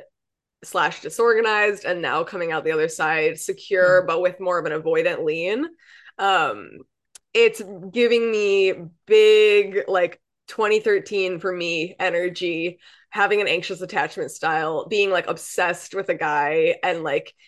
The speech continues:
Speaker 1: if he texts me night or day, I'm there. Like, "Oh my God, he wants my attention." Like, I'm in it.
Speaker 2: Okay.
Speaker 1: And I am not going to say that it was Taylor's reality, but I think the idea of jumping out of bed when you're all cozy to go meet someone at a dive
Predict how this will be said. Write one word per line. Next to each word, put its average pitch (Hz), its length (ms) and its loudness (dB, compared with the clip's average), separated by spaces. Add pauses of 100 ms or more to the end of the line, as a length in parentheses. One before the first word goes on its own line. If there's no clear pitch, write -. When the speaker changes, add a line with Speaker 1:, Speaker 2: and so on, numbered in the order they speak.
(120)
Speaker 1:
if 233 160 0
he 254 100 0
texts 233 380 -2
me 220 160 0
night 190 260 2
or 196 120 2
day, 156 380 0
I'm 180 220 -2
there. 160 360 -4
Like, 185 260 0
"Oh 214 120 2
my 202 140 2
God, 180 300 2
he 202 100 -8
wants 170 540 -4 (140)
my 180 160 0
attention." 208 680 0
Like, 151 320 -2 (320)
I'm 196 200 -2
in - 200 0
it. 113 180 -2
Speaker 2:
Okay. 180 100 -2
Speaker 1:
And 202 240 2
I 226 120 2
am 285 160 2
not 254 260 4
going 208 280 2
to 220 100 -10
say 170 280 2
that 170 160 2
it 180 140 2
was 196 180 -2
Taylor's 175 460 0
reality, 185 680 0
but 202 340 2
I 196 140 2
think 214 240 -2
the 226 80 4
idea 190 420 2
of 185 100 -6
jumping 180 400 -4
out 165 80 -2
of 175 140 -6
bed 165 340 -2
when 196 160 2
you're 233 200 4
all 220 220 4
cozy 208 580 0
to 233 100 -14
go 202 140 0
meet 185 240 -6
someone 208 260 -2
at 180 100 2
a 175 60 4
dive 156 340 -2